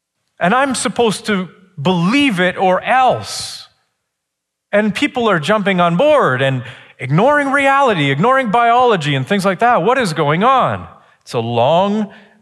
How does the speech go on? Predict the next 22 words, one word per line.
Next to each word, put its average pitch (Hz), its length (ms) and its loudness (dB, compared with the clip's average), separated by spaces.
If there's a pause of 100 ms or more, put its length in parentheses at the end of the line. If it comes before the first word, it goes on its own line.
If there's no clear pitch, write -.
(120)
march 123 640 -2
through 139 320 -6
the 156 120 -4
institutions 131 720 -8
of 170 140 -12
power. 185 520 -4 (1080)
Stage 208 520 -4
two 196 540 -4
of 135 200 -4
this 139 200 -8
long 147 220 -2
march 139 400 -2
would 131 160 -6
be 135 100 -6
to 123 80 -6
gain 131 380 -6
political 165 480 -6
control 135 760 -6 (960)
through 143 280 -8
police, - 800 -8 (240)
legal 143 340 -6
courts, - 680 -6